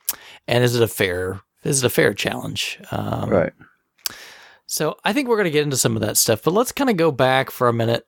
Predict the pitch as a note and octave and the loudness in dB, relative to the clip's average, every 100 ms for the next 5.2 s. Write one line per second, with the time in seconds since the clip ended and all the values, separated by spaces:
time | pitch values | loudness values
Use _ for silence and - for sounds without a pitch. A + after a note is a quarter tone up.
0 | - A#2 A2+ A2 A2 A2 A2 - _ _ | -10 -6 -2 -2 -2 -2 -4 -12 _ _
1 | - C3+ F3 B3+ G#3 - - E3 - E3 | -4 0 2 2 0 -4 -2 0 2 2
2 | D3 A#2+ A#2+ C#3+ E3+ A#2+ A2 - B2+ B2+ | 0 0 0 2 0 -2 -2 0 0 2
3 | A#2 G#2+ A2+ - - A2 - A#2 B2 B2 | 2 2 0 -12 -10 -6 -2 2 2 2
4 | A#2 A2 - A2 A2 A2+ B2+ B2 - C3 | 2 0 0 -2 -2 2 4 4 2 4
5 | C3 B2 | 4 4